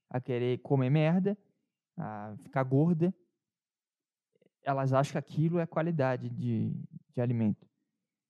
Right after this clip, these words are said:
Mas eu não s-, eu não sei, eu não, eu não sou um cara que sou adepto, eu jamais receitei pra ninguém, jamais defendi isso pra ninguém, tá?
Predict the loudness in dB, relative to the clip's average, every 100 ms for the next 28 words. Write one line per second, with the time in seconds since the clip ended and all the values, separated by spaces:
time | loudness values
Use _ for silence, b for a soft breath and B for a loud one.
0 | _ _ _ _ _ _ 0 0 2 4
1 | 8 8 4 -2 -10 2 4 4 2 4
2 | 8 10 8 8 6 4 4 6 8 6
3 | 4 4 4 4 6 8 6 0 2 4
4 | 4 6 4 4 6 8 10 8 6 4
5 | 6 6 6 6 4 0 -12 _ _ _
6 | _ 0 4 4 4 2 4 2 2 4
7 | 6 6 4 4 4 6 4 4 0 0
8 | -2 -4 0 2 4 2 0 -2 -6